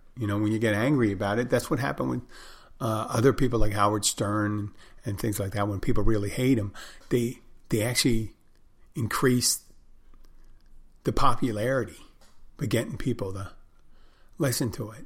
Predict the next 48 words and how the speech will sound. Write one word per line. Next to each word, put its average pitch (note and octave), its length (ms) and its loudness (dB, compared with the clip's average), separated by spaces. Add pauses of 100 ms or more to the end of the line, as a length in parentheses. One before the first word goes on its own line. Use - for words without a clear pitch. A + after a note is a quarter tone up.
(120)
And B2 100 -8
some B2 200 2
people A#2 240 2
listen A#2 340 -2
to C3+ 160 -2
it. B2+ 60 -2
And C3+ 120 -4
some, A2 200 -2 (200)
I, A#2+ 300 2
I C#3 160 6
don't F3 200 10
hope A2+ 260 4
that A2 100 4
I'm G2+ 120 4
gonna F#2+ 120 0
convert F#2 400 0
anybody. F#2+ 540 -4 (400)
I G2+ 80 0
was G#2+ 180 4
on G#2+ 160 6
the G#2 80 2
way. B2 440 0 (100)
It A#2 80 -6
was G#2 160 -6
a G2 40 -6
nice B2 240 -2
thing A2+ 240 -4 (200)
taking G#2 240 -2
this G#2 140 -4
little G2+ 140 -4
break, G#2+ 320 -2
because G#2+ 280 -6
on G2+ 100 -2
the G2+ 60 -2
way B2 480 0 (1120)
to - 160 -6
pick A#2+ 240 10
up - 180 -4
my G2+ 100 -8
daughter, G2+ 540 0 (400)
who G#2 140 -2
I F2+ 40 -2
just, - 260 -8 (280)
she - 200 -4
had F#2+ 120 -6
a F2+ 60 -6
half A2+ 320 -6
day, G2+ 340 -12